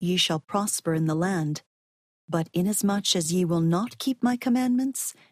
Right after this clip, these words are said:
ye shall be cut off from my presence." And now that my soul might have joy in you, and that my heart might leave this world with gladness because of you,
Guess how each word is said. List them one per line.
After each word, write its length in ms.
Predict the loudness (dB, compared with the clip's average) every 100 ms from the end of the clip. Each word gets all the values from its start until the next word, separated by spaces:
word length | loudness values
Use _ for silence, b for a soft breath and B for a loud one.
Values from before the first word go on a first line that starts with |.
| _ _
ye 140 | 0
shall 200 | 2 2
be 120 | 0 -2
cut 280 | 0 0 2
off 260 | 0 0
from 260 | -4 -2 0
my 200 | 2 0
presence." 760 | -2 -2 -2 -2 -2 -4 -6 -8 _ _ _ _ _ _ 0
And 240 | 0 2
now 240 | 2 2
that 200 | 0 0
my 180 | 0 0
soul 420 | 0 0 2 2
might 280 | 2 0 0
have 200 | -2 -4
joy 340 | -2 0 0 0
in 140 | 2
you, 360 | 2 0 -2 -6 _ _ _ _ _
and 120 | -4
that 180 | -4 -2
my 140 | -2 -2
heart 500 | -2 -2 -2 -6 -12 _ -2
might 340 | -2 -2 -2
leave 380 | -2 0 -2 -2
this 280 | -2 -2 -2
world 340 | 0 -2 -2
with 200 | -6 -4
gladness 680 | -4 -2 -4 -4 -2 -2 -4
because 460 | -8 -4 -4 -2
of 100 | -2
you, 340 | 0 0 -2